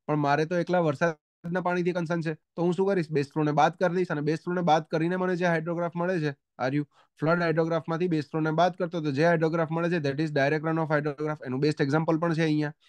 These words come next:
કે આ ફ્લડ હાઇડ્રોગ્રાફની પીકની વેલ્યુ આપી છે, આ ડાયરેક્ટ રન ઓફ હાઇડ્રોગ્રાફની પીકની વેલ્યુ આપી છે. ચારસો માંથી તમે આ વસ્તુ બાદ કરી દો,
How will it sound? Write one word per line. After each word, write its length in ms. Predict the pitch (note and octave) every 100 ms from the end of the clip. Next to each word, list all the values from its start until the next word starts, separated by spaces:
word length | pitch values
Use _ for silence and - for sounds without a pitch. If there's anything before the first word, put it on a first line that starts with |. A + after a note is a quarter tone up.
| _ _ _ _
કે 80 | -
આ 60 | C#3+
ફ્લડ 260 | C#3+ D#3+
હાઇડ્રોગ્રાફની 520 | E3+ E3 E3+ E3+ F3
પીકની 320 | E3+ E3 E3+ E3+
વેલ્યુ 260 | E3+ F3
આપી 240 | E3+ D#3+ D#3+
છે, 140 | E3 - _ _ _
આ 80 | -
ડાયરેક્ટ 360 | C3+ C3 D3+ E3
રન 120 | E3+
ઓફ 120 | E3+
હાઇડ્રોગ્રાફની 500 | D#3 D#3+ D#3+ D#3 E3
પીકની 300 | D#3+ D#3 D#3+
વેલ્યુ 260 | D3+ D3 D3
આપી 240 | C#3 C#3+
છે. 120 | C3+ - _ _ _
ચારસો 360 | C#3 C3 A#2+
માંથી 200 | D#3 D#3
તમે 180 | D#3 D#3
આ 100 | D3+
વસ્તુ 260 | D3+ D3 E3
બાદ 280 | D3+ D3 D#3
કરી 140 | F3+
દો, 200 | E3+ B2+